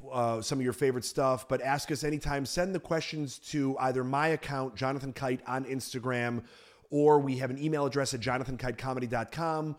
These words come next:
or the Kite Club account on Instagram. We always love hearing from you. Thank you, everybody. We're gonna try to get to as many of these as possible. The big one this week, and I brought it up, we actually had it last week, but I knew that you were gonna do this. So somebody just asked me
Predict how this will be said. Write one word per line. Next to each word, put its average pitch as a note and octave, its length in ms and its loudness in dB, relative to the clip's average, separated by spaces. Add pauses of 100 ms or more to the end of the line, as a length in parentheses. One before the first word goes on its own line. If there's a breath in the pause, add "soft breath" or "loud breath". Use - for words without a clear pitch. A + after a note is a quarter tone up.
(200 soft breath)
or F3 460 4
the C3+ 140 -2 (100)
Kite - 380 0
Club A2+ 460 2 (140)
account A#2+ 480 -4
on A#2+ 200 -2
Instagram. G#2+ 540 -4
We A2+ 100 2
always C#3 320 4
love B2 160 2
hearing A#2+ 260 -2
from A#2 180 -6
you. A2+ 200 0 (220 loud breath)
Thank D3 280 0
you, C#3+ 280 4
everybody. B2+ 380 0
We're A#2+ 120 0
gonna B2+ 120 0
try D3+ 180 2
to D3 60 0
get C3 180 -2
to C3+ 120 0
as A2+ 80 0
many B2 160 -2
of B2 60 -2
these A#2 160 -4
as G#2+ 80 -6
possible. A#2 600 -2 (240 loud breath)
The - 80 0
big G#3+ 200 2
one A3+ 120 8
this F3 200 2
week, D3+ 180 2
and C#3 100 0
I B2+ 60 2
brought C3+ 240 2
it B2+ 80 0
up, B2 220 0 (500 soft breath)
we C#3+ 160 8
actually E3 300 2
had D3+ 240 2
it C#3+ 100 -2
last B2+ 320 0
week, C#3 340 2
but B2 120 0
I A#2+ 100 4
knew B2+ 260 4
that A#2+ 120 -4
you B2 100 0
were A#2+ 80 4
gonna A2+ 180 -2
do C#3+ 220 2
this. G#2 380 0 (240 soft breath)
So D#3 180 0
somebody A#3 320 6
just F3+ 200 2
asked C3+ 360 0
me G#2 360 -2